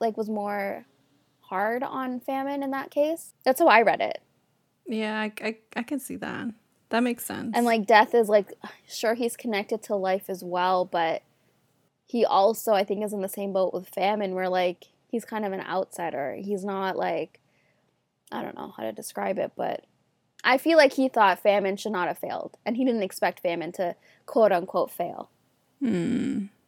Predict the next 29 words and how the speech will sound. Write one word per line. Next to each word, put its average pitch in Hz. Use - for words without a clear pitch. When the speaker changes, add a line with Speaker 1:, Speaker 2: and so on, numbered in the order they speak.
Speaker 2:
Okay. 208
That 262
Speaker 1:
Yeah. -
Speaker 2:
makes 285
sense. 165
But -
that's 277
still 294
a 240
bit 262
of 269
an 254
asshole 220
move 196
of 202
him, 175
Speaker 1:
<laughs> -
Speaker 2:
just 226
the 269
way 254
Speaker 1:
Yeah, 508
Speaker 2:
everything 466
Speaker 1:
he 427
literally 587
Speaker 2:
played 277
out. 175
Speaker 1:
killed 440
Anna 330
in 330